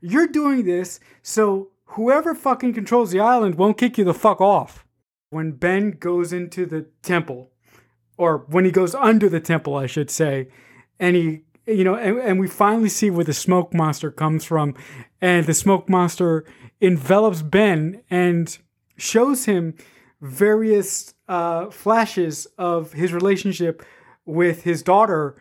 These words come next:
Michael Emerson's performance as Ben was pitch perfect, because I got to thinking, so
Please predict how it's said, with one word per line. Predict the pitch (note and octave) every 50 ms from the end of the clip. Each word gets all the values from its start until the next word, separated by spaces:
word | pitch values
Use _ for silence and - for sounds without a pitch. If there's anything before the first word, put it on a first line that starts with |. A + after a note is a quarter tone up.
| _ _ _ _ _
Michael | F3+ G#3 A#3+ A#3 A#3+ A3+ G#3+
Emerson's | G#3 G3+ G3+ F#3+ - - G3 F#3 F3+ F3 -
performance | _ - E3+ - - G3+ G#3+ G#3+ G3 F3+ E3+ - - C#4+
as | F#3 F#3 G3 G#3 G#3+ G#3 E3+
Ben | D#3 C3+ F3 F#3+ G3 F#3 E3+ D3+ C#3+ C3+ B2+ _ _ _ - - - - _
was | - E3 D3+ -
pitch | - - G3+ G3+ - -
perfect, | - G3 F#3+ F3 - E3+ D3 - _
because | - E3 D#3 - F#3 F3+ E3 E3+ - _ _ _ - - _ _ _ _
I | - F3+ G3+ A#3+ C4+
got | C4 B3+ A3+ A#3+
to | - F3
thinking, | D#3+ A3 A#3+ G#3+ - F3 D#3 C#3 - _ _ _ _ _
so | _ - - A3+ A3+ A#3 A#3+ -